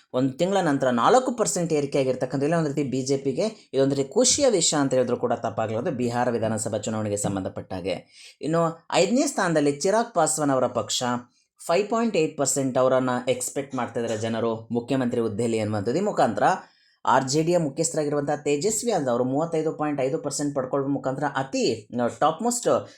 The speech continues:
ಆ, ಟಾ-, ಒಂದು ಈ ಲಿಸ್ಟಲ್ಲಿ ಪ್ರಥಮ ಸ್ಥಾನವನ್ನ ಕಾಯ್ದುಕೊಂಡಿದ್ರು ಮುಖ್ಯಮಂತ್ರಿ ವ-, ಹುದ್ದೆಯ, ಆ, ಒಂದು ಬಯಕೆಯಲ್ಲಿ ಅನ್ನುವಂಥದ್ದು, ಜನಗಳ ಒಂದು ಬಯಕೆಯಲ್ಲಿ ಅನ್ನುವಂಥದ್ದು.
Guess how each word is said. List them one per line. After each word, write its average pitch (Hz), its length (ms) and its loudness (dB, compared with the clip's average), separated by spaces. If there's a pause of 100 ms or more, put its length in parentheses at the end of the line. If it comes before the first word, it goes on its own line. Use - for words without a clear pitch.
(160)
ಆ, 120 160 4
ಟಾ-, 135 420 4
ಒಂದು 131 160 2
ಈ 135 60 2
ಲಿಸ್ಟಲ್ಲಿ 151 520 2
ಪ್ರಥಮ 143 460 -2
ಸ್ಥಾನವನ್ನ 147 400 0
ಕಾಯ್ದುಕೊಂಡಿದ್ರು 123 540 -2
ಮುಖ್ಯಮಂತ್ರಿ 139 520 0
ವ-, 110 280 -2
ಹುದ್ದೆಯ, 120 320 0 (400)
ಆ, 110 120 0
ಒಂದು 113 220 0
ಬಯಕೆಯಲ್ಲಿ 170 540 0
ಅನ್ನುವಂಥದ್ದು, 117 400 -2
ಜನಗಳ 127 320 0
ಒಂದು 120 200 2
ಬಯಕೆಯಲ್ಲಿ 113 420 0
ಅನ್ನುವಂಥದ್ದು. 113 600 -2